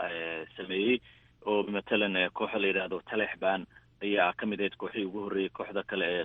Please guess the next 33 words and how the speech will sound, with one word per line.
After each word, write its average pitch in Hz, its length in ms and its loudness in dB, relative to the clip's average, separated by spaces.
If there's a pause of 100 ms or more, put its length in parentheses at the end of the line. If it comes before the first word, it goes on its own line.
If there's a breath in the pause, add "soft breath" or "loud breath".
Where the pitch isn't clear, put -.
(100)
Superstars, 101 580 -2 (240)
oo 101 80 0
iyaduna 98 420 2
North 104 200 2
American 101 260 -2
Superstars 95 480 -6
la 95 80 -2
yidhaahdo, 101 420 -2 (260)
ee, 92 380 2
fanaanka, 104 680 4
ee, 85 680 0
la 95 120 -2
yidhaahdo 95 420 0
Aar 110 220 10
Maanta, 104 380 2
oo 90 60 2
isagana 95 320 -4
waddanka 95 340 -4
Ingiriiska 95 340 -6
ka 113 80 -4
yimid, 104 240 0 (220)
kooxdii 123 420 6
Durdur, 131 380 4 (280)
oo 104 80 0
dabcan 104 300 4
berisamaadkii, 101 800 0
ee, 87 300 0
ka - 160 -6
dhigi 98 220 -4
jirtay, 87 580 -8
ee, 82 840 -10
waddankii 101 420 -2
Soomaaliya, 107 420 4